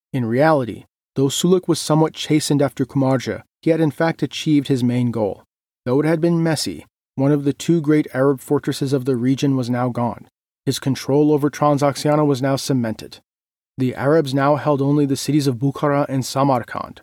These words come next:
and the small fortress of Dabusia in the Samarkand suburbs. Tiny little islands of Arab rule in a vast Turgesh sea.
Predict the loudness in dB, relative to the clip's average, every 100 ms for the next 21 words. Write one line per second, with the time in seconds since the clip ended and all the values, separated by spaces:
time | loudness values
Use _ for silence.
0 | _ -2 -2 -2 -4 0 2 2 0 -2
1 | 0 0 0 0 0 0 0 0 0 0
2 | -4 -6 -6 -2 0 0 0 -2 -4 -2
3 | -4 -4 -8 -10 -12 _ _ _ _ _
4 | -14 -2 2 4 2 -2 -6 0 2 2
5 | 0 0 2 2 0 -2 -4 -2 0 0
6 | -2 -6 -6 -8 -12 -4 -4 -2 -6 -6
7 | -8 -12 -14 -4 -4 0 -2 -2 -6 -6
8 | -4 -4 -6